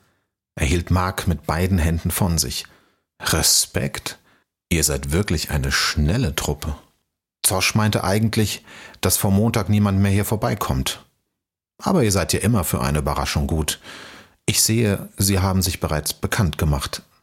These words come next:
Das ist Mandy. Damit deutete er auf sie und verbeugte sich leicht in ihre Richtung. Mandy grinste ihn stolz an.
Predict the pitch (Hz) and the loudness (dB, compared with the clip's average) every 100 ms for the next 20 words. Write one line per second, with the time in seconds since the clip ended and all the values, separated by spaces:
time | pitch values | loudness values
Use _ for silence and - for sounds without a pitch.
0 | _ - 98 110 - - - - - 107 | _ -2 0 0 -2 -4 -2 -2 2 2
1 | 67 65 - - _ _ _ _ _ _ | 2 -2 -6 -12 _ _ _ _ _ _
2 | _ _ _ - 76 78 - 76 110 110 | _ _ _ 0 0 0 0 0 0 0
3 | 101 92 - 143 - - 151 160 101 - | 0 0 0 -2 0 0 0 0 -2 -2
4 | 101 76 78 - 104 98 87 69 80 82 | -2 0 -2 -2 -2 0 0 -2 -2 0
5 | 87 98 104 87 - - - - - - | 2 2 0 -2 -2 -2 -4 -8 -20 -20
6 | _ _ _ - 82 71 69 78 - 73 | _ _ _ -2 2 2 0 -2 -2 0
7 | 76 - 73 78 - 78 80 - 80 71 | 0 0 -2 0 0 0 -2 0 -2 -2